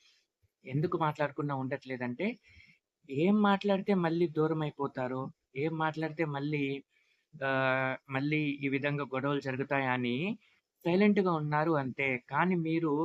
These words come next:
ఆ, తను మెసేజ్ చేయలేదు, నేను ఎందుకు చేస్తాను అని భయంలో కానీ ఉన్న, అని మీరు అనుకుంటూ ఉన్నట్లయితే,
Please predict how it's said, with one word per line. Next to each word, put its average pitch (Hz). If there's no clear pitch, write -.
ఆ, 135
తను 143
మెసేజ్ 131
చేయలేదు, 135
నేను 131
ఎందుకు 135
చేస్తాను 139
అని 135
భయంలో 147
కానీ 139
ఉన్న, 127
అని 165
మీరు 170
అనుకుంటూ 175
ఉన్నట్లయితే, 143